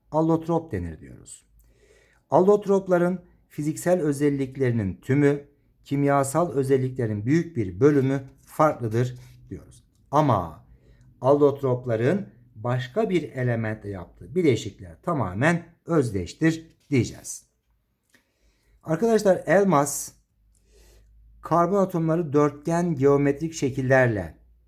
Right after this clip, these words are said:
birbirine bağlanmıştır diyoruz. Düzgün dört yüzlü geometriye sahiptir.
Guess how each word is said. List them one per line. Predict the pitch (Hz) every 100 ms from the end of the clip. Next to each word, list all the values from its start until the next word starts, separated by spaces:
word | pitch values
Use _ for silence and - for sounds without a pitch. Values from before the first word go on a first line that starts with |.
| _ - -
birbirine | 117 123 117 113 110
bağlanmıştır | 104 101 95 90 104 123 147 143
diyoruz. | 147 147 143 143 - _ _ _ _ _ _ - 120
Düzgün | 156 170 160 196 170
dört | 156 156
yüzlü | 143
geometriye | 135 139 135 127 123 110
sahiptir. | 123 143 139 147 - 151 147 -